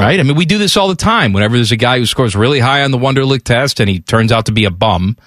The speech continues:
or a guy who scores really low on the Wonderlic test that turns out to be the greatest quarterback of all time, they're saying it's a waste of time. We're not learning anything from this.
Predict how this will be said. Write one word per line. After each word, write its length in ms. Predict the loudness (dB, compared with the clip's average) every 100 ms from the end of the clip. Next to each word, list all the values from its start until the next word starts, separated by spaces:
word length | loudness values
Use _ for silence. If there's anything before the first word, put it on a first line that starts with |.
| _ _ _
or 100 | -2
a 40 | 0
guy 180 | 0 0
who 60 | 0
scores 280 | 0 0
really 260 | 0 0 0
low 240 | 0 0
on 120 | 0 0
the 80 |
Wonderlic 440 | 0 0 0 0 -2
test 320 | -2 -2 -2
that 100 | -2
turns 240 | 0 2 0
out 140 | -2
to 60 | -2
be 100 | 0
the 80 |
greatest 300 | 0 0 -2
quarterback 400 | -2 0 0 -2
of 100 | 0
all 100 | -2
time, 440 | 0 0 0 -2 -4 -16 -20 _
they're 120 | -2 0
saying 300 | 2 0 0
it's 120 | 0
a 40 |
waste 280 | 0 0 0
of 100 | -2
time. 500 | 0 2 2 0 -2 -8 _ _
We're 80 | -2
not 140 | 0 0
learning 340 | 0 2 0
anything 340 | 0 0 -2 -2
from 200 | -2 0
this. 280 | 0 -2